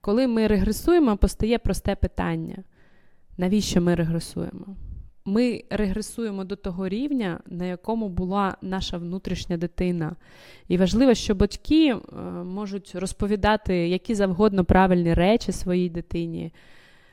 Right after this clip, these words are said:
які завгодно читати книжки розумні, але дитина зчитує оці вібрації та емоції, емоційний рівень вирішення проблем,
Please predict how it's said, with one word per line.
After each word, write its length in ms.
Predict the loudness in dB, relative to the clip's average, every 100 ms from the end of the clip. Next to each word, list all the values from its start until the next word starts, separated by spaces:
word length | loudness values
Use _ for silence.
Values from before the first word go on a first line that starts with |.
| _ -8
які 220 | -4 0
завгодно 540 | 4 6 6 4 0
читати 400 | -2 -2 -2 -2
книжки 760 | -6 -4 -4 -4 -2 0 2 0
розумні, 680 | -2 -4 -6 -6 -4 -6 -2
але 200 | 0 2
дитина 640 | 2 4 4 4 2 0 -6 _ _ _ _ _ _ -14
зчитує 600 | -12 -8 2 2 4 2
оці 340 | 2 0 -2 -2
вібрації 600 | -2 0 0 0 -4 -4
та 180 | -4
емоції, 540 | -4 -4 -6 -8 -6 -4
емоційний 560 | -4 -2 -2 0 0
рівень 400 | 0 0 -2 -4
вирішення 640 | -2 2 2 0 -2 -2 -2
проблем, 720 | -2 0 0 2 0 -2